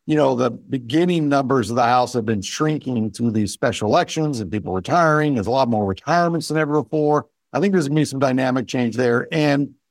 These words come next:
um, their last few weeks here haven't been very positive in the sense of their ability to get some stuff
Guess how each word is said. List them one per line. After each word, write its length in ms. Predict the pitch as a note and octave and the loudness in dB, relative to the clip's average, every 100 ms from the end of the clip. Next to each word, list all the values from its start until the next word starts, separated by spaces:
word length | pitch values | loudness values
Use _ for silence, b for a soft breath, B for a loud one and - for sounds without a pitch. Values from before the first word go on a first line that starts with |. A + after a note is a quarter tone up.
| _ _ - | _ _ -4
um, 640 | C#3+ C#3+ C3 C3+ B2+ B2+ | 0 2 2 0 -4 -4
their 320 | B2 C#3+ C3+ C3 | 0 2 2 2
last 440 | C#3+ C#3+ C#3+ - | 2 2 0 -4
few 160 | D3 C3+ | -4 0
weeks 320 | F3 G#3 G3+ | 2 0 0
here 160 | F3+ E3+ | 2 2
haven't 200 | C#3 C3 | 2 -2
been 160 | B2+ | -2
very 200 | B2 A#2 | 0 0
positive 720 | A2 - C#3+ D3+ C3 C#3+ D3 | 0 -2 2 4 2 0 0
in 80 | B2+ | 0
the 80 | A#2 | -2
sense 380 | - B2+ A2+ - | 0 -2 -2 -2
of 200 | A2+ G2+ | -2 0
their 240 | A2 G#2+ | 0 2
ability 560 | A2+ B2+ G2+ C3 - B2 | 0 -2 0 0 0 -2
to 60 | |
get 220 | G#2 A#2+ A#2+ | 0 -2 -2
some 140 | A#2+ | -8
stuff 260 | - B2 | -4 -6